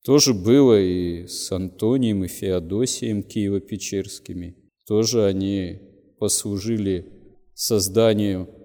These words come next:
в то время центру целому, цивилизационному, православному. И так в истории происходит неоднократно, может, по-разному выражается это, в том числе и то, что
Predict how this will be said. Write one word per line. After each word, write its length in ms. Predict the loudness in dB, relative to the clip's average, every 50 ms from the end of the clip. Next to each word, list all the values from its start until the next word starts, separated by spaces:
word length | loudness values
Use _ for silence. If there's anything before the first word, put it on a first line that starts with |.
| -20 _ _ _ _ _ _ _
в 120 | _ _ -6
то 140 | -2 -2 0
время 640 | 0 2 2 2 2 2 2 0 0 -2 -4 -8 -14 -20 -20 -20 -20 _ _ _ -2
центру 540 | 0 4 4 6 4 4 2 -2 -2 -4 -4
целому, 600 | -4 -4 -4 -4 -4 -4 -6 -10 -12 -12 -12 -12
цивилизационному, 1160 | -10 -8 -6 -6 -4 -4 -6 -8 -8 -8 -8 -6 -4 -2 0 0 0 -2 -4 -6 -6 -8 -10
православному. 1000 | -10 -6 -4 -4 -2 -2 -4 -4 -4 -2 -4 -4 -4 -6 -10 -12 -14 -16 -20 _ _ _ _ _ _ _ -4
И 240 | 0 0 0 0
так 260 | 2 0 0 0 0 0
в 60 | 0
истории 680 | 0 -2 -2 -2 -2 0 2 2 4 4 2 2 -2 -6 -16 -20 -20 -20 -20 -20 _ _ _ -2
происходит 720 | 0 0 2 0 -2 -4 -2 -2 0 0 0 -2 -2 -4 -14 -16 -18 -18 -20 _ _ _ _ -10
неоднократно, 1000 | -6 -2 0 2 2 2 2 0 0 0 0 0 2 2 2 0 0 0 -2 0
может, 440 | 0 0 0 -2 -2 -4 -6 -14 -14 -18 -20 -20 -20 -18 _ 0
по-разному 640 | 2 4 6 6 6 4 2 0 -2 -2 0 0
выражается 920 | 0 2 2 2 0 0 -2 -2 -2 0 -2 -2 -2 -4 -6 -6 -8 -10 -10 -18 -20 _ _ _ _ _
это, 440 | -8 -8 -8 -8 -10 -12 -12 -12 -14 _ _
в 80 | _ -6
том 200 | -2 0 0 0
числе 420 | 0 0 0 0 2 2 4 4
и 40 | 4
то, 180 | 2 2 -2 -2
что 440 | -2 -2 -2 2 4 4 4 2